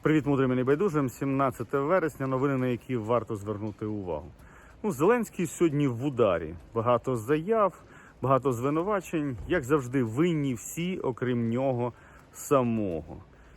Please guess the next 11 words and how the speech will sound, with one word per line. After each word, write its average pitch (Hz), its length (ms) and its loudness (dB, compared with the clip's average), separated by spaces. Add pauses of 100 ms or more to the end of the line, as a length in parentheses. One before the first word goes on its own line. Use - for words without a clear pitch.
(160)
І 156 100 -2 (920)
не 170 100 -6
вистачає 165 400 2
грошей 131 380 0
на 120 140 0
війну, 147 640 -4
допомагають 127 840 0 (120)
погано 113 520 0 (340)
наші 120 240 -4
зовнішні 117 480 -4
партнери, 147 880 2